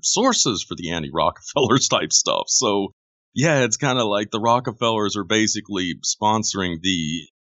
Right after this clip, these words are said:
propaganda that's targeting them in a sense.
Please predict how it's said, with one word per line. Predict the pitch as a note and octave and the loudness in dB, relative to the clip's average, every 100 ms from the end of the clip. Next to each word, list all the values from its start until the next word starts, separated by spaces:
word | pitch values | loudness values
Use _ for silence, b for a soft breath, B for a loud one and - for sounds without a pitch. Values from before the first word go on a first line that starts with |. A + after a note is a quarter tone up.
| _ _ - | _ _ -4
propaganda | - B2+ A2+ G#2 A#2+ B2+ G#2 | 0 2 0 2 2 2 0
that's | F#2 - | 0 -4
targeting | - A2+ C#3+ A2+ E2 C#2+ | 0 0 0 -2 -6 -8
them | B1+ | -8
in | D2+ D#2+ | -6 -4
a | |
sense. | - - B1+ C2 C#2+ - | -2 -2 -2 -8 -2 0